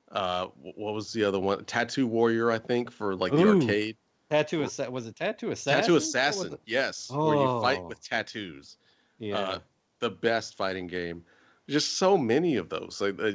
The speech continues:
Speaker 1: it's, ah, God. Yeah, those, those are, anytime I saw those as a kid, like, I generally knew they were gonna be bad, but God damn it. I, I always, I always wanted to play those.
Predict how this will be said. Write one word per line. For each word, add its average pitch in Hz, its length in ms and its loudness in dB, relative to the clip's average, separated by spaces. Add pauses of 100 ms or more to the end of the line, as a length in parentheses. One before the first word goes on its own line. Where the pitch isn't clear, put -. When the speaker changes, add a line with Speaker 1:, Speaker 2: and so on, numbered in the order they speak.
(140)
Speaker 1:
it's, - 400 -16 (360)
ah, 104 280 0 (120)
God. 90 320 0 (360)
Yeah, 90 240 2
those, 95 380 -4
those 104 320 -2
are, 95 140 0 (100)
anytime 127 420 2
I 107 60 2
saw 104 260 0
those 98 220 -2
as 85 100 -8
a 90 60 -6
kid, 85 400 -2 (500)
like, - 180 0
I 131 200 2
generally 117 480 -4
knew 92 160 -6
they 85 140 -6
were 82 100 -8
gonna 82 200 -8
be 80 120 -10
bad, 71 320 -10
but 73 100 -10
God 113 280 -2
damn 73 220 -8
it. - 120 -12 (260)
I, 95 140 2
I 85 240 0
always, 78 480 -10
I 90 80 -2
always 80 260 -6
wanted 71 200 -4
to - 60 -8
play 73 260 -4
those. 71 360 -4